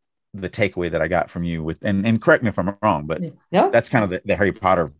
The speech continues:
Speaker 2: It is. When I was watching it, I was like, even the writers of this know that they're telling the wrong story, 'cause they are clearly, like, not actually interested in the Newt Scamander storyline.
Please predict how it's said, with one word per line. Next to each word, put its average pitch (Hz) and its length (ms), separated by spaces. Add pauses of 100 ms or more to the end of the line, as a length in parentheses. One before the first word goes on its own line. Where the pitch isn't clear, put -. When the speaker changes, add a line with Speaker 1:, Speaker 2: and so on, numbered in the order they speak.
(240)
Speaker 2:
It - 100
is. - 320 (120)
When 208 340
I 233 80
was 214 160
watching 190 340
it, 147 60
I 156 40
was 165 140
like, 170 240
even 330 420
the 185 140
writers 160 920
of 123 220
this - 320
know 127 360 (160)
that 135 100
they're 156 140
telling 165 320
the 147 100
wrong 135 200
story, 131 460 (480)
'cause 233 160
they - 80
are 285 180
clearly, - 720
like, 170 260
not 233 240
actually 240 340
interested - 720 (240)
in 170 180
the 156 140
Newt 180 320
Scamander 151 520
storyline. - 720